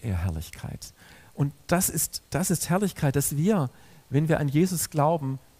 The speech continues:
Sö-, seine Söhne und Töchter sein können. Wir haben eine Beziehung zum Papa. Das ist der erste Teil. Das zweite ist diese Gnade, diese unverdiente Gnade, die, die Gott uns ohne Gegenleistung gibt, ohne dass wir was leisten müssen.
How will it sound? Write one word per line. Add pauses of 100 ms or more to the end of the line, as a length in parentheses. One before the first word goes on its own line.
Sö-,
seine
Söhne
und
Töchter
sein
können.
Wir
haben
eine
Beziehung
zum
Papa. (1080)
Das
ist (280)
der
erste
Teil.
Das
zweite
ist
diese
Gnade, (1000)
diese (140)
unverdiente
Gnade,
die,
die
Gott
uns
ohne
Gegenleistung
gibt,
ohne
dass
wir
was
leisten
müssen.